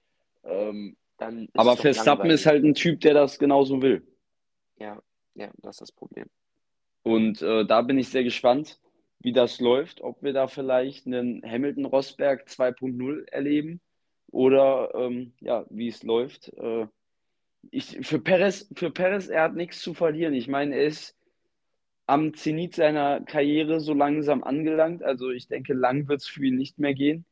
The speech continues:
Speaker 2: Und, ähm, das ist jetzt die eine Chance für ihn. Und da muss er jetzt alles rein investieren. Und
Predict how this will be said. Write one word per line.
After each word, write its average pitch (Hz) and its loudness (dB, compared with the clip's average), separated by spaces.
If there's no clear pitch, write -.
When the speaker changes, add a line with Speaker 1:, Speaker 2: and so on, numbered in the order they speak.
Speaker 2:
Und, 120 4
ähm, 123 2
das 151 0
ist 156 -4
jetzt 147 2
die 139 6
eine 135 4
Chance 127 -4
für - -8
ihn. 95 -2
Und 104 -4
da 113 2
muss 120 -4
er 127 2
jetzt 117 -2
alles 127 -6
rein 123 -2
investieren. 127 -8
Und 113 -6